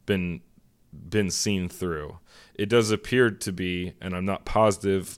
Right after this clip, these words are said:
on this point, we're still waiting on some facts, but it does seem that the falsifiable voter allegations where they actually had lists of names, et cetera,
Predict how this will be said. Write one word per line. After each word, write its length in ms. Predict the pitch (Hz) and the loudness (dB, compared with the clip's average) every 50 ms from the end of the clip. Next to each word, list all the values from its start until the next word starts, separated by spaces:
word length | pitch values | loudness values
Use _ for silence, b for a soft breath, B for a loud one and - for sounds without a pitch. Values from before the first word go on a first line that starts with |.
| - - | -12 -8
on 160 | 98 95 95 | -6 -4 -2
this 160 | 95 87 - | -2 -4 -4
point, 440 | - - - 98 90 85 90 87 - _ _ _ _ _ | -6 -8 -8 -6 -6 -6 -6 -8 -10 _ _ _ _ _
we're 140 | - 92 85 | -10 -10 -8
still 240 | - - 107 104 98 | -4 0 2 2 4
waiting 240 | 98 95 95 95 92 | 4 4 4 2 2
on 80 | 90 | 0
some 220 | 87 - - 90 85 | -2 -2 -2 -4 -4
facts, 460 | - - 90 87 87 - - - - | -4 -2 -2 -2 -2 -2 -6 -8 -8
but 140 | - 104 98 | -6 -6 -6
it 100 | 92 92 | -4 -2
does 220 | 107 107 98 90 - | 0 0 0 0 -2
seem 600 | - - - - - 117 113 113 110 107 101 - | -4 -4 -4 -2 0 0 2 2 0 0 -2 -2
that 260 | - 98 90 87 - - B B B B B B B - | -2 -2 -2 -2 -6 -10 B B B B B B B -18
the 580 | - 90 98 95 95 90 90 90 90 85 - - _ _ _ _ _ _ - | -8 -4 -2 0 0 0 0 -2 -2 -4 -4 -8 _ _ _ _ _ _ -10
falsifiable 1200 | - - 123 135 135 - - - 104 - - 113 113 120 113 110 104 95 104 98 95 95 92 87 - - _ _ _ _ _ _ _ _ - - _ _ _ _ _ _ _ _ - | 2 6 8 8 8 6 4 2 0 2 4 4 6 8 8 8 6 6 4 2 2 2 0 -2 -6 -14 _ _ _ _ _ _ _ _ -20 -20 _ _ _ _ _ _ _ _ -14
voter 920 | 90 98 98 92 92 104 110 117 120 113 110 104 104 101 90 65 - - - _ _ _ _ _ _ _ _ _ - | -12 -12 -10 -4 2 6 6 6 8 6 4 4 4 2 0 -2 -4 -10 -18 _ _ _ _ _ _ _ _ _ 2
allegations 920 | 107 107 104 101 101 87 95 101 101 98 90 - - 92 87 82 85 - - | 4 4 6 4 4 2 2 0 0 0 0 -2 -4 -4 -6 -6 -8 -6 -6
where 120 | 95 92 | -4 -4
they 120 | 90 90 | -2 -2
actually 320 | 95 98 92 - - 92 85 | -2 -2 -2 -2 -4 -2 -2
had 160 | 101 87 82 | -2 -2 -2
lists 440 | 90 92 101 98 - - - - - | -2 -2 -2 -2 -2 -2 -4 -4 -6
of 100 | 92 87 | -4 -4
names, 340 | 90 95 95 95 98 85 73 | -2 -2 -2 -2 -4 -4 -8
et 120 | 67 - | -8 -6
cetera, 480 | - - 98 92 101 101 101 104 95 | -4 -2 -2 -2 0 0 0 0 0